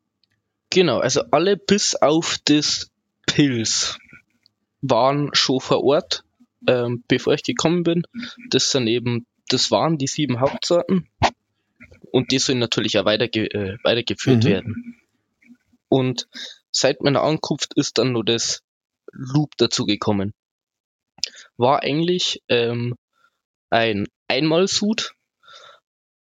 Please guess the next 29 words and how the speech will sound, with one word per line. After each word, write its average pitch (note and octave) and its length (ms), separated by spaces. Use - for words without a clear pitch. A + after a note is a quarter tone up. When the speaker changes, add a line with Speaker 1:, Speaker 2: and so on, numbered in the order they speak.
Speaker 1:
aber B2 540
das C#3 200
ist C3+ 400
sehr, - 280
sehr D#3 180
gut, - 500
äh, B2+ 140
angekommen F#3 560
bei D3+ 120
de-, D3 240
bei C3+ 160
de-, C3+ 280
bei B2 160
den B2 100
Kunden. E3+ 460
Und C3+ 220
dann C3 180
haben C3 120
wir C3 120
gesagt, - 280
ja, A2+ 360
wenn B2+ 220
sie C3 160
so A#2+ 160
gern A#2 220
das A2 160
Pils - 280
trinken, E3 320
dann, C#3 260